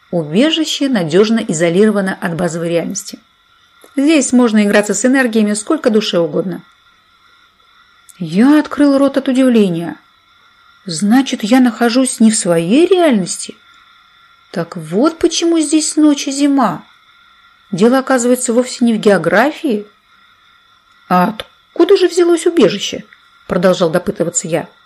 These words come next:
«Неужели создатель или кто там заранее позаботился о начинающих волшебниках?»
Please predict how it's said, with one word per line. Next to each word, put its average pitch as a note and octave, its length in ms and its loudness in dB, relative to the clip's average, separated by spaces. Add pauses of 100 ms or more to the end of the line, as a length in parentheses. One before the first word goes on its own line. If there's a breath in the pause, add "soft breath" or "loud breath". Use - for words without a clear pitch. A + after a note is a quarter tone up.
(560)
«Неужели F3+ 440 2
создатель G#3+ 760 0 (460)
или G3 240 2
кто G3 200 0
там F3+ 280 0 (340)
заранее G3 480 2
позаботился F#3 800 0 (400)
о F#3+ 100 2
начинающих F#3 540 0
волшебниках?» - 540 -2